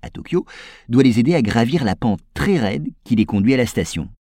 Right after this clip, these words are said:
Et sachez enfin qu'ajoutées l'une à l'autre, les mélodies composées pour les stations d'une même ligne de métro forment une chanson complète, de quoi assurer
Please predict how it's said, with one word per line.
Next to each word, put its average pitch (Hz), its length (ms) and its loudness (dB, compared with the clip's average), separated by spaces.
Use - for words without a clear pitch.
Et 80 80 -8
sachez 107 260 -2
enfin 113 340 -2
qu'ajoutées 117 460 0
l'une 147 200 2
à 143 40 2
l'autre, 131 460 -4
les 110 180 2
mélodies 123 440 4
composées 113 460 -2
pour 98 220 -6
les 78 100 -2
stations 160 460 -6
d'une 80 260 0
même 185 220 0
ligne 147 360 2
de 110 100 2
métro 98 340 -2
forment - 340 -6
une 165 100 -2
chanson 156 380 -4
complète, - 560 -6
de 90 140 -2
quoi - 160 -6
assurer 104 440 -4